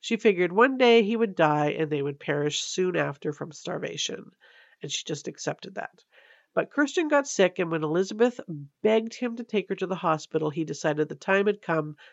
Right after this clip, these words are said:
so he took Kirsten out. And when they started asking for Elizabeth to come forward, she was also let out to tell this cult story.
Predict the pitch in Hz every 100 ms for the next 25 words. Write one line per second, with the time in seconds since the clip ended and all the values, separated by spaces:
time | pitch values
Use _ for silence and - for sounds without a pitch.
0 | _ - 165 156 - - - 151 - 156
1 | 180 190 - - - _ 180 175 180 170
2 | 170 - 202 208 185 175 - 165 160 -
3 | 160 160 180 247 269 262 - 233 214 202
4 | - 175 165 165 - _ _ _ _ 160
5 | - 254 254 220 208 180 - 175 165 151
6 | 147 147 - - 165 147 147 - - -
7 | - 208 - - 185 - -